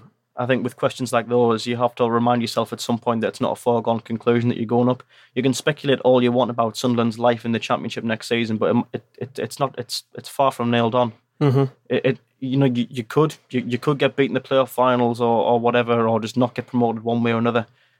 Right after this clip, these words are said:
Speaker 1: And then you've got to focus on how are you going to change your team, how are you gonna w-, make adjustments so that suddenly those wage bills racking up aren't a detriment,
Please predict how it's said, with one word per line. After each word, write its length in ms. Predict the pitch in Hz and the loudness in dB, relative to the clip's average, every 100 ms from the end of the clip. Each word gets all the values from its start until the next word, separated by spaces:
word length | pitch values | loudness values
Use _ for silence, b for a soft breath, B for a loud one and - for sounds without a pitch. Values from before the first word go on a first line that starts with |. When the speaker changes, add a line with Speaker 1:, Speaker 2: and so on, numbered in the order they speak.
| _ - | _ -2
Speaker 1:
And 100 | 123 | 2
then 120 | 123 | 4
you've 180 | 117 110 | 2 2
got 80 | |
to 60 | 127 | -2
focus 420 | - 131 117 113 | 2 -2 -2 0
on 140 | 120 117 | 0 0
how 300 | - 120 113 | 0 0 0
are 40 | |
you 180 | 117 113 | -4 -2
going 220 | 113 110 | -2 -2
to 80 | 110 | -4
change 360 | - 120 120 117 | -2 0 2 2
your 140 | 113 | -2
team, 440 | - 120 113 107 - b b | 0 0 2 -2 -6 b b
how 160 | - 127 | 0 2
are 40 | |
you 60 | 127 | 2
gonna 160 | 123 120 | 2 2
w-, 140 | 117 120 | 2 2
make 220 | 127 123 | 0 0
adjustments 460 | 117 127 - 110 - | -2 -2 -2 -4 0
so 180 | 120 113 | 0 0
that 240 | 110 - _ _ | -2 -6 _ _
suddenly 360 | - - 123 117 | -6 -2 2 2
those 260 | 113 117 117 | 2 0 0
wage 380 | 117 123 113 | 0 0 0
bills 220 | 120 117 113 | -4 -4 -2
racking 280 | 120 123 | -2 -2
up 140 | 117 - | -6 -4
aren't 300 | 113 113 110 _ _ _ _ - | -2 -2 -4 _ _ _ _ -8
a 60 | |
detriment, 480 | 120 123 135 123 | -2 -2 0 -2